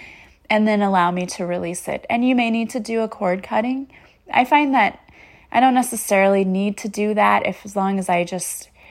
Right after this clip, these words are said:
acknowledge that, okay, I was supposed to look at this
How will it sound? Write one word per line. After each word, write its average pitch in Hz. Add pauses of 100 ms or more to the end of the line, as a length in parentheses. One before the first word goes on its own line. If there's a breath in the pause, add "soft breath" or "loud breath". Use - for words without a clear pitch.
(280 loud breath)
acknowledge 202
that, 180
okay, - (480 loud breath)
I 190
was 202
supposed 214
to 220
look 208
at 208
this 190